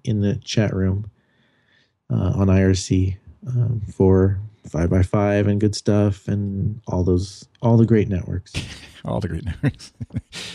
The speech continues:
Speaker 2: Um, that's, uh, what is that? Back to Work and, uh, I guess probably more officially the, um, why am I drawing a blank on Merlin's other show?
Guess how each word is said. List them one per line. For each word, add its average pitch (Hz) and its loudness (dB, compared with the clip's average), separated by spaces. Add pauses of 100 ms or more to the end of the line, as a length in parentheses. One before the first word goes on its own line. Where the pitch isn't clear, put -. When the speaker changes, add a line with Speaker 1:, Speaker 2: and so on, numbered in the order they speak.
(600)
Speaker 2:
Um, 82 0 (220)
that's, - -12
uh, 76 -6
what - -10
is - -14
that? - -10 (120)
Back 127 -4
to 120 -4
Work 110 0
and, 82 -4
uh, 80 -2
I 82 -6
guess 85 -8
probably 78 -6
more 78 -6
officially 78 -10
the, 76 -8 (260)
um, 73 -14 (640)
why - -8
am - -8
I - -10
drawing 78 -10
a 69 -10
blank 69 -12
on 78 -14 (1200)
Merlin's 78 -8
other 73 -8
show? 78 -10